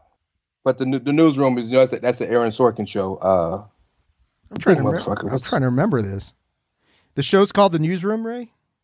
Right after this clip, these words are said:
Speaker 1: Yeah, Jeff Daniels.
Speaker 2: Okay.
Speaker 1: So yes, um, it was on H B O, and, um, Will Da-, uh, Jeff Daniels is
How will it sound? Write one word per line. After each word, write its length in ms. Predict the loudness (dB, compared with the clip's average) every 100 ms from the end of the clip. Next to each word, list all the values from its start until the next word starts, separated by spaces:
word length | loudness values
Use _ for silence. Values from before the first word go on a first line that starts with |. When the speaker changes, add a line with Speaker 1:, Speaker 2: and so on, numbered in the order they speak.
| _ 2
Speaker 1:
Yeah, 100 | 4
Jeff 220 | 6 4
Daniels. 480 | 4 2 -2 -16 -20 _ -10
Speaker 2:
Okay. 320 | -10 -10 -14 -8
Speaker 1:
So 320 | 2 2 2 -6 _ _ _
yes, 480 | 0 0 0 -12 -8
um, 560 | 0 2 2 -2 -10 -12
it 80 | -8
was 100 | -2
on 100 | 2
H 180 | 0 -2
B 160 | -2 0
O, 280 | -2 -6 -16 _ _ _ -4
and, 600 | 0 0 0 -2 -6 -4
um, 420 | 0 0 -2 -6 -2
Will 220 | 2 4
Da-, 240 | 4 0
uh, 320 | 2 2 2 -2 _ _ _ _ _ _ -2
Jeff 180 | -2 2
Daniels 380 | 2 2 -2
is 380 | -4 -6 -8 -18